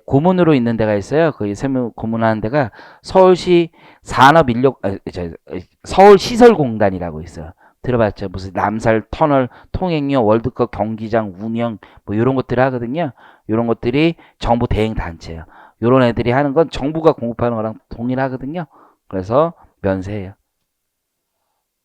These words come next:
<clears throat> 여러분들, 그 공증이라고 들어봤어요? 공증? 그러니까 이 서류가 진짜다라고 하는 거, 국가가 확인해 주는 거나 마찬가지거든요.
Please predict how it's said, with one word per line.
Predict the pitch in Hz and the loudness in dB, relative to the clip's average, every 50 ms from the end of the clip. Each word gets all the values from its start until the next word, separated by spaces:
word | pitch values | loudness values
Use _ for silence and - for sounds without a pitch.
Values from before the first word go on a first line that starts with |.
| _ _ _ _ - | _ _ _ _ -20
<clears throat> | - - - 220 208 135 92 87 110 107 | -20 -20 -16 -16 -14 -14 -14 -4 4 6
여러분들, | 120 135 156 160 160 143 160 160 156 151 131 | 8 8 8 6 4 4 6 8 8 6 4
그 | - - 135 135 135 135 131 127 127 120 110 - - | 2 2 4 4 6 6 4 4 4 2 0 -2 -4
공증이라고 | - 147 160 175 196 214 - 254 254 240 214 190 165 143 | -4 -2 0 0 0 0 0 0 2 4 6 6 4 4
들어봤어요? | - - 113 101 104 107 - - 127 - | 0 -2 0 0 0 0 -2 -4 -8 -8
공증? | - 120 110 110 113 110 151 165 143 113 - _ _ _ _ _ _ _ _ _ _ _ | -8 -8 -8 -6 -6 -4 -4 -6 -6 -8 -12 _ _ _ _ _ _ _ _ _ _ _
그러니까 | - 113 107 104 85 65 | 2 4 4 4 2 -2
이 | 98 | -6
서류가 | 107 - - 208 190 180 160 160 - | -4 0 2 2 4 4 2 0 -2
진짜다라고 | - - 117 113 - - 123 117 123 117 107 92 90 90 - 87 | -2 -6 -8 -4 0 2 2 4 4 2 2 0 -2 -6 -6 -8
하는 | 87 90 87 | -8 -8 -10
거, | - - | -16 -20
국가가 | - - - 127 - _ - 165 151 131 139 135 127 | -20 -18 -18 -18 -10 _ 2 2 4 4 4 4 4
확인해 | 117 135 175 180 196 185 165 139 | 2 0 -4 -4 -2 -2 -2 -2
주는 | 135 127 117 | -4 -6 -4
거나 | 110 107 107 | -4 -6 -4
마찬가지거든요. | 92 92 87 - - 113 107 110 107 98 98 95 98 104 107 131 160 165 131 | -6 -6 -8 -8 -8 -8 -6 -6 -6 -6 -8 -10 -10 -8 -8 -6 -6 -6 -8